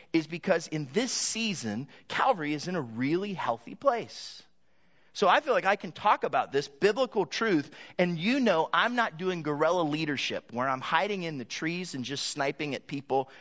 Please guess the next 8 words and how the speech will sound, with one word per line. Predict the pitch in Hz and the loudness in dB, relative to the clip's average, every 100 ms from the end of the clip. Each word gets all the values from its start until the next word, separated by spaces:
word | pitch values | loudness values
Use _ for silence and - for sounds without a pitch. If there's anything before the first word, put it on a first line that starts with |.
| - | -8
from | - 131 | -2 0
this | 139 | 0
platform. | - 135 - - 120 113 107 - - | 0 0 0 -4 -2 -2 -6 -12 -16
W-, | 135 - - 156 | -12 -10 -10 -6
does | 139 147 | -2 2
that | 214 | 4
make | 226 214 | 2 0
sense? | - 196 220 - - - - | 2 2 0 -6 -10 -12 -14